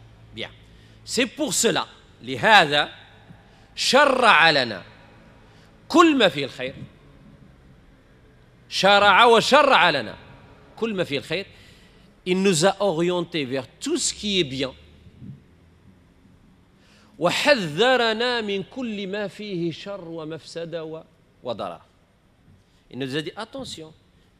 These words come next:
ne faites pas ça, ne vous approchez pas de ça, parce qu'il va vous apporter du mal. ورانا طريق الخير، وَحَذَّرَنَا من طريق الشر.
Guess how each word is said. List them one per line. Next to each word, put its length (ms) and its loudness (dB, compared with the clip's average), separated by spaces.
ne 220 -8
faites 500 -12
pas 120 -10
ça, 300 -14
ne 240 -6
vous 480 -6
approchez 640 -6
pas 260 -4
de 160 -6
ça, 300 -6
parce 220 -6
qu'il 200 -10
va 120 0
vous 220 -4
apporter 380 -8
du 120 -10
mal. 200 -12
ورانا 560 -2
طريق 260 -8
الخير، 340 -8
وَحَذَّرَنَا 1200 -4
من 200 -6
طريق 440 -10
الشر. 420 -12